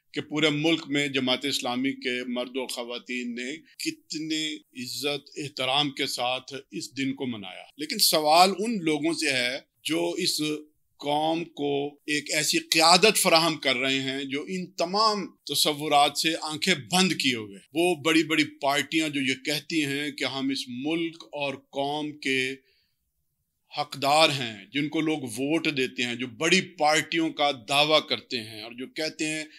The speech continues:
कि मुल्क की किस्मत हमारे हाथों में थमा दी गई है, मैं उन वोटरों से पूछता हूं कि गली मोहल्ले में इन पार्टियों से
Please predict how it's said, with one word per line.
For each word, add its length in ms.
कि 60
मुल्क 380
की 80
किस्मत 460
हमारे 300
हाथों 380
में 160
थमा 280
दी 160
गई 220
है, 180
मैं 280
उन 300
वोटरों 640
से 120
पूछता 460
हूं 260
कि 80
गली 320
मोहल्ले 400
में 260
इन 200
पार्टियों 720
से 480